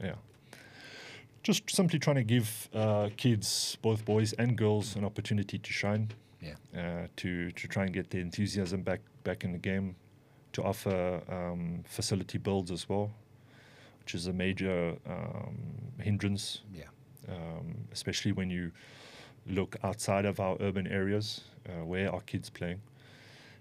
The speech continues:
Speaker 1: And, um, just to give them boots, kit, uh, a professional style s-, uh, training session, and then to make it sustainable as well. There's nothing worse than us going and doing a session,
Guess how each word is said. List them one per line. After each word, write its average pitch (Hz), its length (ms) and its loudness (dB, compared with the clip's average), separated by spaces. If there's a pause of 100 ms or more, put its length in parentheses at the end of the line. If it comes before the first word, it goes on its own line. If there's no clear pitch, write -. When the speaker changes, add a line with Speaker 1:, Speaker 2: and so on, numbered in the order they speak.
(120)
Speaker 1:
And, 101 360 2
um, 104 500 4
just - 200 -2
to 110 40 -4
give 107 220 4
them 104 480 2 (100)
boots, 107 320 2
kit, - 460 -4 (320)
uh, 90 240 -2
a 104 60 -6
professional 101 600 0
style 101 360 2
s-, - 160 -4 (120)
uh, 87 240 -2 (600)
training 95 280 0
session, 98 460 0 (400)
and 98 140 0
then 107 220 8
to 107 100 -2
make 101 280 4
it 101 140 -2
sustainable 98 760 2
as 80 100 -6
well. 90 160 0
There's 85 200 -2
nothing 107 320 4
worse 107 260 6
than 98 260 -2 (1300)
us 98 240 2
going 98 440 2
and 90 140 -4
doing 98 200 2
a 95 60 -2
session, 98 580 -2